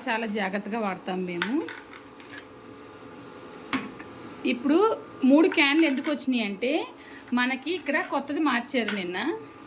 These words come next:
కుక్కర్ మాడిపోయింది కదా, దాన్ని తోమలేకపోతున్నాను, అలా నానబెడుతున్నాను రోజు. మార్చడం వల్ల నీళ్ళు అనేది వేస్ట్ వాటర్ ఎక్కువ వస్తుంది ఫస్ట్ మార్చినప్పుడు. So అందుకని మూడు క్యాన్లు వచ్చాయన్నమాట.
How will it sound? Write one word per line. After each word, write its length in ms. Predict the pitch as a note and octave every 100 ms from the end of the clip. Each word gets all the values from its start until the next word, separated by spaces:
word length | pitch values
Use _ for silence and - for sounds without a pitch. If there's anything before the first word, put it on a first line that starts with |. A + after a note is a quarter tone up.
| - - - - - - - - - -
కుక్కర్ 240 | C#4 C#4+
మాడిపోయింది 520 | C#4+ B3 A#3 B3 B3+ A#3
కదా, 180 | G#3
దాన్ని 200 | G#3 G#3
తోమలేకపోతున్నాను, 720 | G#3 G3 A3 A#3 A#3 G#3 F#3
అలా 160 | F#3 F#3+
నానబెడుతున్నాను 560 | F3+ G3 G3+ G3+ F3+ E3+
రోజు. 400 | F3 E3+ B3+ - C4
మార్చడం 520 | A#3 A#3+ - C4+ B3
వల్ల 320 | G#3 G3+ C#4+
నీళ్ళు 380 | D#4+ C4 C#4 C#4
అనేది 280 | B3 A#3 C4
వేస్ట్ 360 | A#3 A#3+ B3+
వాటర్ 520 | B3 A3 G#3+ F#4 A4
ఎక్కువ 300 | A#3+ - D#4+
వస్తుంది 320 | C#4 - G#3+ G#3
ఫస్ట్ 280 | G#3 G3+
మార్చినప్పుడు. 560 | A3+ G#3 G3+ A#3 G3+ B3
So 120 | B3+
అందుకని 440 | C#4 A#3+ G#3+ A#3 D4
మూడు 240 | B3 A#3+
క్యాన్లు 340 | A3+ G#3+ A#3+ A3+
వచ్చాయన్నమాట. 760 | A3 A3 G3+ F#3+ F3+ F3+ E4